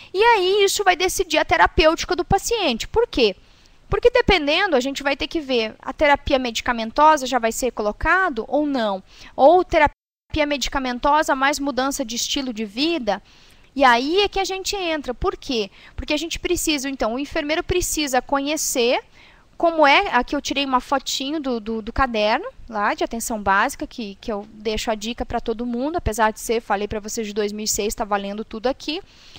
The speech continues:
Então, qual é o plano terapêutico? Ou seja, olha só no controle glicêmico ali, mudança de estilo de vida e farmacoterapia. Então, preciso também conhecer como é que vai ser essa farmacoterapia.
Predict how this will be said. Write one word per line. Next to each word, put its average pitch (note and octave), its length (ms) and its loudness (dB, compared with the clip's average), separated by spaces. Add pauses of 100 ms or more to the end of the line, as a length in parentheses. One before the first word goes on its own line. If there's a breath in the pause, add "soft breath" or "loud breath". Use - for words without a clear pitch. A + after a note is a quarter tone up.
(400 loud breath)
Então, - 180 -2
qual A#4+ 140 6
é G#4+ 100 10
o A4 80 8
plano G4+ 300 0
terapêutico? F#4 760 2
Ou C#4 60 -4
seja, F3+ 480 -6 (400)
olha E4 220 2
só D#4 200 4
no D4 100 0
controle C#4+ 440 2
glicêmico C4 600 -2
ali, A#3+ 240 0
mudança D4 420 0
de C#4+ 120 -4
estilo D#4 320 -4
de F4 120 2
vida F4 480 -2
e E4 80 -8
farmacoterapia. F4 960 0
Então, B3+ 320 0
preciso E4+ 360 -2
também F4+ 280 -2
conhecer A4 520 -4
como F4+ 200 -2
é F#4+ 60 -2
que - 80 -12
vai G#4 160 -2
ser G4+ 100 -2
essa F#4+ 140 -4
farmacoterapia. F#4 960 0